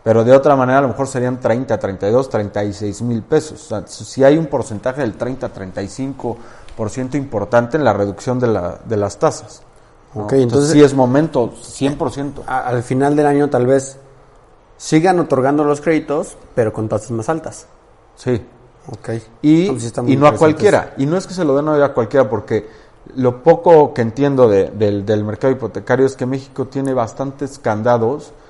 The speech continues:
Speaker 1: este, para no caer un poco en lo que pasó en dos mil ocho en, en
Speaker 2: Los
Speaker 1: Estados
Speaker 2: Estados
Speaker 1: Unidos
Speaker 2: Unidos.
Speaker 1: o en España, por
Speaker 2: Ujú.
Speaker 1: ejemplo, de dobles, triples, este, créditos para viviendas de fin de semana, de todo un poco.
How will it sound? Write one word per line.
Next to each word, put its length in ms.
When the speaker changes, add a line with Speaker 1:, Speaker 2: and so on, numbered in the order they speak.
Speaker 1:
este, 380
para 300
no 680
caer 360
un 120
poco 240
en 60
lo 100
que 100
pasó 500
en 120
dos 240
mil 300
ocho 420
en, 340
en 180
Speaker 2:
Los 80
Speaker 1:
Estados 200
Speaker 2:
Estados 200
Speaker 1:
Unidos 280
Speaker 2:
Unidos. 260
Speaker 1:
o 200
en 180
España, 480
por 140
Speaker 2:
Ujú. 80
Speaker 1:
ejemplo, 400
de 200
dobles, 480
triples, 580
este, 380
créditos 600
para 500
viviendas 480
de 120
fin 160
de 60
semana, 540
de 100
todo 200
un 100
poco. 440